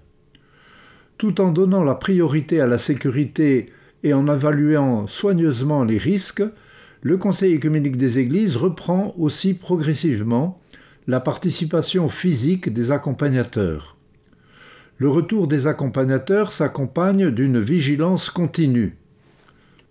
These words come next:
Le programme écuménique d'accompagnement en Palestine et en Israël a modifié sa stratégie en réponse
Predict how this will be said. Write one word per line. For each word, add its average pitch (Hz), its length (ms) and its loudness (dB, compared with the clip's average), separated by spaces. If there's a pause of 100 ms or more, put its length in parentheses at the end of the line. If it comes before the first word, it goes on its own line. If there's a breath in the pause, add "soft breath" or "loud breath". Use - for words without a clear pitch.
(140)
Le 123 160 -2
programme 120 540 0
écuménique 127 600 0
d'accompagnement 107 840 0
en 104 40 -2
Palestine 135 640 0
et 113 80 2
en 101 140 0
Israël 113 560 0
a 120 60 2
modifié 127 640 0
sa 104 200 -4
stratégie 123 840 -2 (480 loud breath)
en 135 120 0
réponse 147 640 -2